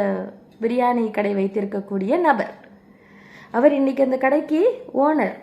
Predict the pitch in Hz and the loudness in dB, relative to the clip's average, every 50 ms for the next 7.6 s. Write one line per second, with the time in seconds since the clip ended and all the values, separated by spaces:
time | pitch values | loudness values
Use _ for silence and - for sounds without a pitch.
0 | - - - - 233 220 - 277 269 262 254 254 262 254 254 254 262 269 302 392 | -20 -10 -6 -6 -4 -2 0 0 0 2 0 0 -2 -2 0 0 0 0 0 0
1 | 415 381 330 294 277 269 269 277 269 262 254 247 247 254 247 - 262 247 254 233 | 0 0 0 2 2 2 2 2 0 0 0 -2 -2 -2 -4 -4 -2 -2 -2 -4
2 | 240 233 233 233 233 220 214 190 - - 190 - - - - - - - - - | -4 -6 -4 -4 -2 -2 -4 -4 -6 -8 -12 -12 -14 -16 -20 -20 -20 -20 -20 -20
3 | _ _ - - - - - _ _ - - - - 226 240 240 240 233 254 320 | _ _ -20 -20 -20 -20 -20 _ _ -20 -18 -12 -10 -6 -4 0 0 0 0 0
4 | 330 302 277 269 262 254 233 226 226 214 240 240 233 226 190 202 254 294 262 214 | 0 0 0 2 2 0 0 -2 -2 -4 -4 -4 -2 -2 0 0 -2 -2 -4 -4
5 | 220 214 214 208 208 220 220 233 233 226 - 254 233 208 208 233 311 370 - - | -4 -2 -4 -2 -2 -2 -2 -2 -2 -2 -2 -2 0 0 -2 -2 -4 -4 -8 -14
6 | - - - - - - - _ - - - _ _ _ - - - - 226 220 | -20 -20 -20 -20 -20 -20 -20 _ -20 -20 -20 _ _ _ -20 -18 -10 -6 -2 0
7 | 262 277 269 285 269 247 233 226 220 226 262 | 0 0 2 0 0 0 0 0 0 0 -2